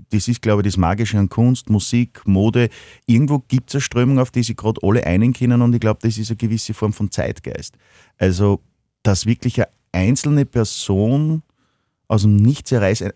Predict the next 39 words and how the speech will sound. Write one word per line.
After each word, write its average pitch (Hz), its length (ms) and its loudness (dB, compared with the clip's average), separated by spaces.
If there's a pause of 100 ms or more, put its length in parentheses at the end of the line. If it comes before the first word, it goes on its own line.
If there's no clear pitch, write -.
(120)
Nichts 123 280 2
heraus 104 300 0
so 104 100 -4 (140)
richtig 123 320 -2
einen 107 120 2
Trend 113 280 2
setzt, - 280 -2
das 101 120 -2
finde 95 360 0
ich, 71 160 -4
ist, 87 240 -6
das 95 120 -4
ist 95 140 -4
eher 82 200 0
selten, 73 560 -4
ja. 78 200 -8 (800)
Und, 95 500 4
ähm, 90 500 4 (580)
du 92 80 -4
kannst - 540 -4 (300)
auch 90 180 0
wie 95 80 2
in 90 180 2
meiner 85 220 2
Situation 101 460 -4
immer 104 200 2
nur 104 120 2
drauf - 300 -4
hoffen, 90 340 -2
das, 92 180 0
was - 260 -2
dir 98 240 -2
grad - 300 -6
gefällt, - 680 -4 (280)
das, 92 180 -2
was 92 140 -4
du 113 140 -2
grad - 260 -4
machst, 82 340 0